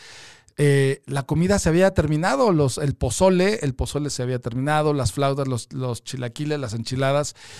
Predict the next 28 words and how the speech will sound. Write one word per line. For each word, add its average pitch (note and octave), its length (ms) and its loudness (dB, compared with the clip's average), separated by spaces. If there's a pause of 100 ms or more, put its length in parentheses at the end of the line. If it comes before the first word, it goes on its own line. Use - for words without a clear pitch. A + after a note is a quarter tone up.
(240)
y D#3+ 280 6
con D3 520 2 (240)
dos F3 280 4
días F#3+ 280 2
de, C3 240 0
de C3 100 -2
anticipación, C3 760 2
¿no? D#3 140 4
O F#3 40 2
sea, C#3 160 2
de, C3 300 0
inclusive C3 380 0
se C3+ 120 -2
repartieron C3 580 -2
folios, D3 460 0
¿no? C#3+ 240 0
En, B2 220 -2 (240)
en C3+ 120 0
lugares C#3+ 380 2
muy, D3 240 0
muy D3 280 -2
padres C#3+ 420 0
donde B2 280 -2 (280)
puedes C#3 240 0
conseguir B2+ 420 0
muy C#3+ 220 6
buen C#3 260 2
pozole. C3 480 -4